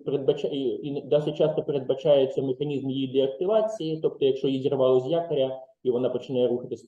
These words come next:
Але не завжди ці механізми спрацьовують, а оскільки, наскільки я розумію, що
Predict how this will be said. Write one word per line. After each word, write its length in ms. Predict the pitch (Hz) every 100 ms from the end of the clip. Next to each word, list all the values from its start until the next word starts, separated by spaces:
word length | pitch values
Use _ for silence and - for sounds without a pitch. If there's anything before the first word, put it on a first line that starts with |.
| -
Але 680 | 127 151 156 151 143 139 139
не 120 | 151
завжди 320 | 156 151 139
ці 160 | - 139
механізми 480 | 131 139 139 135
спрацьовують, 600 | 127 - 139 190 180 165
а 80 | 131
оскільки, 400 | 131 - 131 139
наскільки 340 | 131 131 135 127
я 80 |
розумію, 420 | 123 123 123 123 117
що 340 | - 123 117